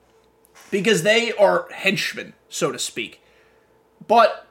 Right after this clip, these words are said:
on the whole, I do think they made pretty good choices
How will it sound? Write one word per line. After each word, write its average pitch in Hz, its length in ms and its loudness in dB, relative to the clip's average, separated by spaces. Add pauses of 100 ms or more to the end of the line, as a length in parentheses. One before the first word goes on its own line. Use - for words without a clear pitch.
(140)
on 208 360 4
the 175 180 4
whole, 220 680 4
I 185 180 4
do 220 220 0
think 196 300 -4
they 196 140 4
made 180 560 0
pretty 247 440 -4
good 165 220 -2
choices 120 680 -10